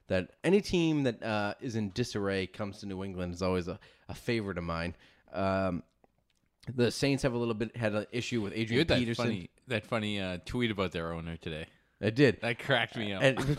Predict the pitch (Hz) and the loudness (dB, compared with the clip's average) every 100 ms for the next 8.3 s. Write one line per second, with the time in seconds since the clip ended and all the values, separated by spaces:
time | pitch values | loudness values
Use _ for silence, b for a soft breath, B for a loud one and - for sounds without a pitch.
0 | - 165 214 - 98 - 147 - - 135 | 6 6 6 2 -4 4 6 4 2 -2
1 | 104 151 160 135 120 147 160 110 104 110 | 2 6 6 4 0 2 2 2 -4 -8
2 | _ - 127 135 101 - - - - 226 | _ 2 6 6 4 0 -12 -16 0 2
3 | 208 190 175 135 131 139 135 98 107 92 | 4 4 4 4 4 4 4 0 -6 -8
4 | - 127 95 95 98 - - - - 107 | -2 0 0 -2 -4 -10 -20 -20 -20 -18
5 | 113 117 139 151 135 139 123 104 117 117 | -14 2 4 6 6 4 4 0 0 0
6 | 113 - 104 98 127 123 104 98 92 95 | -2 -4 -6 -6 -6 -4 -2 -2 -2 -6
7 | - 113 104 98 101 98 - 110 101 92 | -4 -4 -2 0 0 0 -2 -2 -4 -6
8 | 127 123 110 | -4 -4 -6